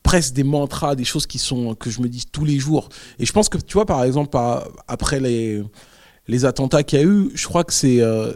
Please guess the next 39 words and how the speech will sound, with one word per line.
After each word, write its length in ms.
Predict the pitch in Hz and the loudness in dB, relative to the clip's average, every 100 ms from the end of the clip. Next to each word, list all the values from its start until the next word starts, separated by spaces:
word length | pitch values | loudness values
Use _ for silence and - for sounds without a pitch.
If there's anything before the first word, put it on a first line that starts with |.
| - | -8
ça 220 | - 139 | -2 0
a 20 | |
été 160 | 127 143 | 0 -2
encore 280 | 131 - - | -4 -6 -2
plus 200 | 185 156 | -2 -2
amplifié, 480 | 131 139 - 143 | -2 -6 0 0
tu 140 | 110 110 | 0 -2
vois. 240 | 113 135 _ _ - - _ - | -2 -4 _ _ -20 -20 _ -2
Euh, 520 | 113 107 107 104 95 - | 0 2 0 -2 -4 0
on 180 | 131 147 | 4 6
est, 200 | 151 160 | 6 4
on 100 | 151 | 4
est 120 | 151 160 | 4 4
forcément 720 | - - - 175 175 185 - | 2 0 2 4 4 2 0
interrogé 680 | 151 147 160 139 147 151 180 | -2 0 0 0 -2 0 -2
sur, 400 | - 151 117 117 | -2 0 0 2
euh, 540 | 113 107 107 104 98 101 _ _ - - _ _ _ _ _ _ _ _ _ _ _ _ _ _ _ _ _ _ _ _ _ _ _ _ _ _ _ _ | 0 0 -2 -2 -6 -12 _ _ -12 -12 _ _ _ _ _ _ _ _ _ _ _ _ _ _ _ _ _ _ _ _ _ _ _ _ _ _ _ _
tu 400 | - - - - | -2 0 0 0
vois, 100 | 226 | 4
sur 160 | 233 143 | 4 4
la 100 | 139 | 2
violence. 460 | 139 170 185 180 - | 6 6 6 4 2
Qu'est-ce 160 | 170 | 2
qu'on 120 | - | 2
va 100 | 170 | 0
transmettre 500 | 156 151 - 160 - | -2 -4 -2 -2 0
au, 160 | 143 127 | 0 0
qu'est-ce 220 | - 151 | -2 -4
qu'on 100 | - | -2
va 80 | 143 | -4
transmettre 500 | - 143 - 143 135 | -2 -6 -4 -4 -2
à 60 | 127 | -2
nos, 260 | 120 117 | -2 -4
à 100 | 80 | -4
nos, 360 | 120 117 113 110 | -4 -2 -4 -6
à 120 | 110 | -6
nos 100 | 113 | -6
petits 220 | 107 - | -6 -10
frères, 500 | 120 - 123 123 117 | -8 -2 -2 -2 -6